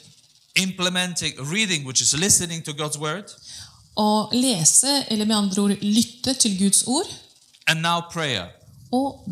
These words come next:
Speaker 2: bønn.
Speaker 1: Mm. All right. Uh, how did David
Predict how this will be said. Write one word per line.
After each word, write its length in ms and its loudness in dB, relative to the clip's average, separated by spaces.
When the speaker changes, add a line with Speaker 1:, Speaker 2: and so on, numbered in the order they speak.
Speaker 2:
bønn. 220 4
Speaker 1:
Mm. 300 -14
All 120 -6
right. 360 -6
Uh, 360 0
how 200 0
did 100 -8
David 300 -4